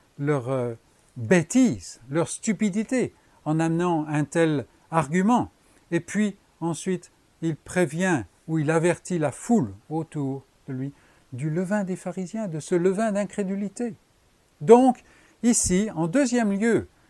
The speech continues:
Luc onze, vingt-neuf, et nous voyons un signe pour les Ninivites. Un signe pour les Ninivites. Dans ce passage, le Seigneur reprend l'idée du signe, du miracle de Jonas. Mais il ajoute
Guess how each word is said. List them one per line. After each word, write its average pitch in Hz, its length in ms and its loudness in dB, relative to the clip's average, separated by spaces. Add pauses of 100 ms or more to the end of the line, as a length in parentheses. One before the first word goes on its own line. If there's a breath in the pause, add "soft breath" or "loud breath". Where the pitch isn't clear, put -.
(240 soft breath)
Luc 262 300 2 (100)
onze, 220 320 0
vingt-neuf, 160 640 -2
et 165 60 -4
nous 175 140 -2
voyons 180 520 0
un 202 180 0
signe 247 500 2 (200)
pour 302 240 8
les 220 140 8
Ninivites. 165 720 0 (1200)
Un 175 120 0
signe 190 280 -2
pour 175 200 -4
les 151 120 0
Ninivites. 135 520 -2 (520 loud breath)
Dans 220 360 2
ce - 220 -4
passage, 226 840 0
le 170 120 -4
Seigneur 190 500 0
reprend 190 380 0
l'idée 170 440 2
du 143 180 -6
signe, 202 600 0
du 127 180 -2
miracle 151 600 0
de 127 140 -2
Jonas. 143 640 -2 (420 soft breath)
Mais 214 260 6
il 190 140 2
ajoute 247 580 0